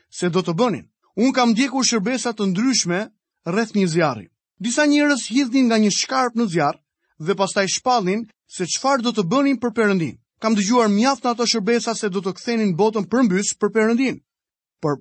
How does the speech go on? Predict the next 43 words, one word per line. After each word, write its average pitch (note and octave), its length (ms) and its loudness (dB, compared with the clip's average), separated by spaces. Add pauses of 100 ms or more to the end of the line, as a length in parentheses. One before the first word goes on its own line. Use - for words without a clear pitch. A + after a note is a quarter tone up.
për D3+ 160 -2
fat A#3+ 320 0
të C4 80 0
keq, C#3+ 300 -2 (340)
shumë C4 300 0
prej A#3 180 2
atyre A#3 320 2
premtimeve F#3 720 0 (420)
nuk A#3+ 240 0
janë A#3 160 2
mbajtur A#3 400 0
asnjëherë, G3 600 -2 (420)
sepse E3 300 -2
në D#3+ 100 0
të D3+ 80 -4
vërtetë F3+ 480 -2 (400)
nuk C#4+ 160 2
kemi C#4 240 2
shumë C#4+ 300 0
për C4 100 -4
t'i A#3+ 140 -2
ofruar C4 420 -2
Perëndis, E3+ 480 -2
apo C3+ 220 -6
jo? E3 160 0 (1000)
Ndoshta B3 400 2
ju A#3+ 140 4
mund B3 180 2
të G#3 80 -2
keni C4+ 320 -2
diçka, F#3+ 380 -2 (300)
por D3+ 200 -4
unë G3 160 0
jo. F3+ 140 0 (680)
Ne A#3 160 0
duhet C#4 320 0
të A3 80 -2
vim C4+ 240 0
tek B3 140 -6
ai B3+ 200 0
me A3+ 120 2
duar G#3 340 0
bosh A3 400 0